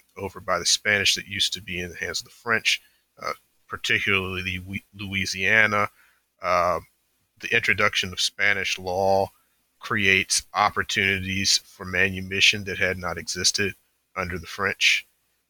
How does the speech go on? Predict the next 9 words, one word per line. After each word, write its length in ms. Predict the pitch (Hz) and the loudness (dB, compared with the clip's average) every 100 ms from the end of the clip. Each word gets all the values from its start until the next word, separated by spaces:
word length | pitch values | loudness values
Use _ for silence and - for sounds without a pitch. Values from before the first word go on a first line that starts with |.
| - | -2
uh, 340 | 104 104 104 - | 2 4 2 0
Empire. 680 | 120 120 131 131 131 131 - - | -2 -4 0 2 2 0 -4 -4
And 560 | 101 98 95 95 95 - | 0 2 2 2 2 0
so 680 | - 104 98 95 92 92 - _ _ _ _ _ | 2 4 4 2 0 -4 -10 _ _ _ _ _
you 180 | 107 98 | -10 -8
have 400 | 95 98 92 90 - _ 92 | 0 2 2 0 -6 _ -2
a 540 | 95 92 92 90 90 - _ _ _ _ _ | 0 0 -4 -4 -8 -12 _ _ _ _ _
steady 580 | - - - 117 104 98 98 | -4 -4 0 0 0 -6 -8
growth 440 | 101 98 107 - | -2 0 -2 -6